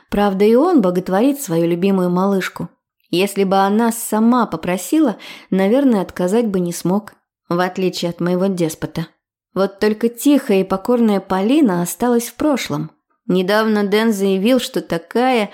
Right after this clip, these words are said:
я ему еще больше нравлюсь, и его заводит моя дерзость. Нормально? Оказывается, вовсе не обязательно быть послушной, чтобы тебя любили. Главное – быть собой.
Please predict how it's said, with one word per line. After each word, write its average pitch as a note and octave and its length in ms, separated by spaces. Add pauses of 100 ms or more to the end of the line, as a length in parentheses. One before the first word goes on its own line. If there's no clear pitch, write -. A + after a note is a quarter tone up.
я F#3+ 300
ему G3+ 180
еще G#3 300
больше A3+ 360
нравлюсь, E3+ 560 (260)
и F3+ 100
его F#3+ 280
заводит F#3+ 540
моя E3+ 300
дерзость. F#3+ 680 (220)
Нормально? A3 640 (320)
Оказывается, A3 720 (140)
вовсе C#4+ 380
не G3 320
обязательно A3 680
быть G#3 240
послушной, F#3+ 680 (280)
чтобы F3 300
тебя G3+ 240
любили. F3+ 500 (240)
Главное – G#3+ 500
быть G3+ 200
собой. F#3+ 420